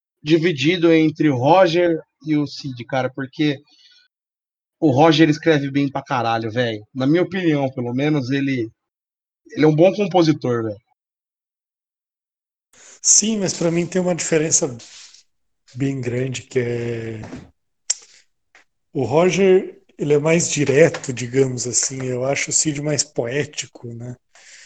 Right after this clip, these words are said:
Speaker 1: Ah,
Speaker 2: Você pega
Speaker 1: sim.
Speaker 2: as, as coisas que ele escreve, não é tão, tão na cara, digamos assim. É um negócio mais,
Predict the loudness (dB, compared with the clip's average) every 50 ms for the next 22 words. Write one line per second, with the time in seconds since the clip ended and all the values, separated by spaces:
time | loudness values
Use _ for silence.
0 | -6 -2 2 4 4 4 4 2 2 0 -2 0 2 2 2 2 0 -2 -4 -4
1 | -4 -6 -10 -12 _ _ -20 _ _ _ _ _ _ -8 -6 -6 -4 0 0 0
2 | 2 0 0 0 -2 -2 -2 0 -2 -2 -2 0 2 2 2 2 0 -6 -4 -2
3 | -2 -2 -2 -2 0 0 2 2 2 0 -2 -4 -6 -8 -10 -14 -18 -20 -20 -20
4 | _ _ _ _ _ _ _ _ _ _ _ -2 0 0 2 2 0 -2 -2 0
5 | 2 2 4 4 4 2 0 -2 -6 -8 -12 -18 -14 -12 -12 -12 -12 -12 -12 -8
6 | -8 -8 -8 -8 -10 -10 -12 -12 -10 -10 -10 -10 -8 -8 -6 -6 -6 -6 -8 -10
7 | -12 -12 -10 -8 -8 -8 -8 -10